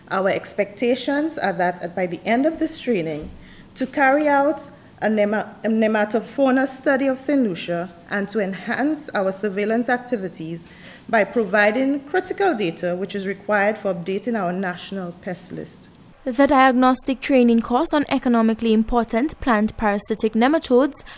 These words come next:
Speaker 2: commenced on Tuesday, January twenty-sixth, twenty twenty-one, and will culminate on Friday, January twenty-ninth,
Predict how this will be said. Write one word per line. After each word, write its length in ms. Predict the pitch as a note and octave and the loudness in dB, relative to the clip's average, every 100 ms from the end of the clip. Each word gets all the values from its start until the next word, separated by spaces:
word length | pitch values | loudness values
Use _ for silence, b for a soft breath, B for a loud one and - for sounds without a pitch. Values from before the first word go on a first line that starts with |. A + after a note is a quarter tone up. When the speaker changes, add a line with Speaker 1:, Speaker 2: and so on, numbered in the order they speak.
| B | B
Speaker 2:
commenced 540 | - D4+ D4 D4+ D4+ - | 2 4 6 4 0 2
on 140 | D4 | 2
Tuesday, 480 | - G4 F#4 A#3+ A#3+ | 8 8 8 4 2
January 400 | A3 G3+ G3 G3 | 2 2 2 0
twenty-sixth, 840 | - G4 F4+ C4 A#3+ A#3+ - - | 0 0 0 -2 -2 -4 -8 -8
twenty 300 | - G3 F3+ | -2 -2 -2
twenty-one, 720 | - F#3+ F3+ G3+ G#3 G3+ B3 E4+ B B B | -2 -2 0 2 2 4 2 -2 B B B
and 160 | D4+ | 4
will 140 | D4 D#4 | 4 2
culminate 560 | - F#4+ D#4 B3+ C4 | 4 4 4 4 4
on 160 | - C#4+ | 2 0
Friday, 420 | - F4+ C#4+ A#3+ | 4 4 4 2
January 380 | A3+ G3+ G3 G3 | 2 2 2 -2
twenty-ninth, 760 | - E4+ F4+ C4+ G#3 A3+ D4 | 0 0 2 2 2 2 0